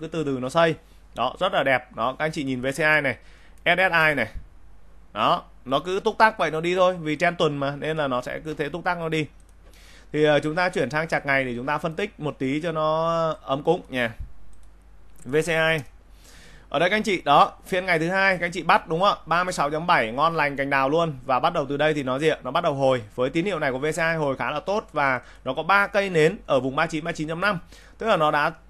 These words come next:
tự động test tích lũy trước khi mà nó công cản đến bốn mươi mốt rồi, nên khả năng là, là, là cái nhịp này thì nó cứ thế nó phăng phăng nó đi,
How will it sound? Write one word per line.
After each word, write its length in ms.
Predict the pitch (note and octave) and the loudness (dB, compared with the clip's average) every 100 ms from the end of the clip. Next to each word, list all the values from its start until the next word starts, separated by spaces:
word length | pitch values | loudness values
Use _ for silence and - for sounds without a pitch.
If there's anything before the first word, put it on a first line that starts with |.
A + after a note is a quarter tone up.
| - | 0
tự 220 | G3 - | 0 4
động 260 | F3 E3 | 4 4
test 220 | D3 E3 A3+ | 0 -2 -2
tích 140 | A3+ | -4
lũy 180 | G3+ D#3+ | -4 -6
trước 220 | F3+ A#3+ A#3 | -2 -2 -2
khi 140 | G3+ | -6
mà 80 | E3+ | -4
nó 100 | C#3 | 0
công 220 | F#3 F#3 | 0 -2
cản 140 | D#3+ | -4
đến 100 | A2+ | -4
bốn 160 | B2+ C3+ | -2 -2
mươi 20 | |
mốt 140 | F3+ A3 | -2 0
rồi, 180 | D#3 C3+ | 0 -2
nên 120 | D#3+ | -6
khả 140 | C#3 | -4
năng 220 | B2 D#3 D#3 | -4 -4 -2
là, 260 | C#3 A#2+ | -2 -2
là, 220 | A#2 A#2+ | -4 -4
là 140 | A#2+ A#2 | -2 -4
cái 120 | C#3+ | -6
nhịp 160 | D#3+ B2+ | -8 -4
này 160 | A#2+ | -4
thì 80 | A#2 | -4
nó 260 | A#2 A#2 A#2 | -8 -6 -6
cứ 120 | D3 | -4
thế 140 | D3+ | -4
nó 120 | C3+ D3 | -4 -4
phăng 220 | E3+ D#3+ | -4 -4
phăng 180 | D#3 D3+ | -6 -4
nó 60 | |
đi, 160 | D#3 | -4